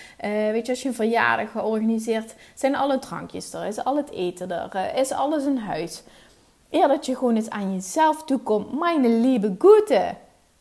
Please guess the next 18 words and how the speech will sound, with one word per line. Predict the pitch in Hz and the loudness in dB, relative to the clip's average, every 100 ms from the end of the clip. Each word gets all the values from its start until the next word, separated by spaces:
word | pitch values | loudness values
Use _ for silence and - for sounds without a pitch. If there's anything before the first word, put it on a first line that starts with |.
| _ | _
Even | - 339 262 | -2 -2 -2
serieus. | 240 202 208 285 415 330 185 - - | -4 -2 0 2 4 4 2 -2 -10
Wanneer | - 294 302 | -6 -2 0
is | 294 | -2
de | 311 | -2
laatste | 311 302 302 | 0 0 -2
keer | - 294 | -2 -2
geweest | 269 330 403 - | 0 0 0 -2
dat | 240 | -6
je | - | 0
dacht, | 196 175 - - | 2 2 0 6
"Zo, | 269 226 170 | 8 8 4
ik | - 208 | -6 -8
doe | - 196 208 | -6 -2 0
eens | 208 | 2
even | 202 180 - | 2 -2 -2
lekker | 190 175 - | -4 -4 -4
niks"? | 196 185 147 - | -6 -6 -8 -12